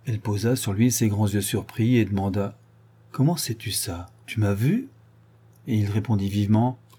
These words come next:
Pas moi, un de mes amis. » « Qui donc ?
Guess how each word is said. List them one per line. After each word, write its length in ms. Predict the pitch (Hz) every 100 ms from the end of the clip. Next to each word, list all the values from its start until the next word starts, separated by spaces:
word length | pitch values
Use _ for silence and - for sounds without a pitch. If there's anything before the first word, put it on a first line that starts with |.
| -
Pas 140 | 160 160
moi, 280 | 165 139 - -
un 140 | 127
de 80 | 113
mes 200 | 120 110
amis. » « 320 | 117 117 127 - _ _ _ _ _
Qui 120 | 151
donc ? 380 | 135 131 131 -